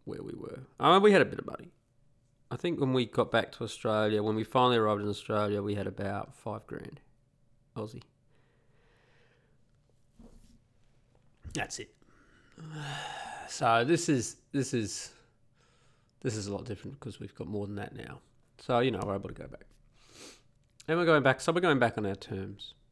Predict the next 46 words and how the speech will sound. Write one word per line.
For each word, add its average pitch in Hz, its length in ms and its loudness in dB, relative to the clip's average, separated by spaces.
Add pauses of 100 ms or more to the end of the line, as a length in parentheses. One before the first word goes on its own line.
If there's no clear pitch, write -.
(440)
Hmm? 131 140 -6 (360)
Um, 104 240 -8 (480)
the 131 100 2
move 196 640 6
from 131 340 -2
Europe 147 340 2
back 117 220 0
to 135 60 -6
Australia 110 800 -2 (460)
was 107 160 -6
a 104 60 -6
move 104 420 -4
we 107 140 -4
had 107 200 -2
to 104 80 -6
do. 101 140 -4
We 104 80 -2
had 117 160 -2
no 120 100 -2
choice 110 400 -4
in - 80 -10
it. - 140 -14 (580)
Now 120 500 4 (520)
we 113 180 -4
have 104 180 0
the 101 80 -8
choice 98 540 -10 (160)
and 104 140 -8
we're 98 80 -6
doing 98 240 -8
the 98 60 -6
move. - 260 -8
So 101 340 -8 (140)
in, 151 280 -6
in 151 100 0
that 170 140 0
regard, 117 300 4
it's, - 140 -4
it's - 200 -6
much 110 280 -2
better. 104 160 -2
It's 98 120 -6
a 110 40 -10
totally 107 300 -6
different - 300 -12
thing. 104 420 -6